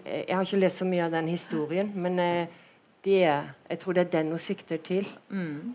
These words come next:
Speaker 1: Og den er, eh, vanskelig å få has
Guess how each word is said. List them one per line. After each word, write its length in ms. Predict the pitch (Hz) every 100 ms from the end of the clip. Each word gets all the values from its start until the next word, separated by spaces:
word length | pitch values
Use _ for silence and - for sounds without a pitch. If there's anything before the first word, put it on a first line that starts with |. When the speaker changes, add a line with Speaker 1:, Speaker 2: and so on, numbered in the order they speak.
| -
Speaker 1:
Og 160 | 165
den 300 | 190 190 170
er, 400 | 151 156 165 170
eh, 600 | 175 165 165 160 160 160 165 - _ _ _ _ _ _ _ _ 180
vanskelig 520 | 185 147 - 160 156
å 80 | 151
få 160 | 170
has 240 | 151 139